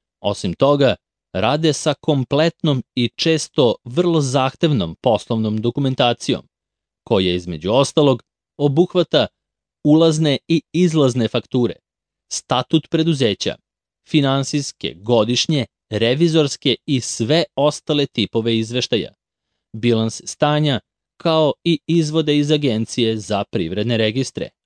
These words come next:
A P R-a, poreski identifikacioni broj, pib, potvrde o kvalitetu proizvoda, rešenje o osnivanju pravnog lica,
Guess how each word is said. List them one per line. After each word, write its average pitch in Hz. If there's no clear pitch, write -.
A 101
P 104
R-a, 120
poreski 117
identifikacioni 104
broj, 110
pib, 165
potvrde 123
o 120
kvalitetu 139
proizvoda, 113
rešenje 107
o 120
osnivanju 110
pravnog 107
lica, 147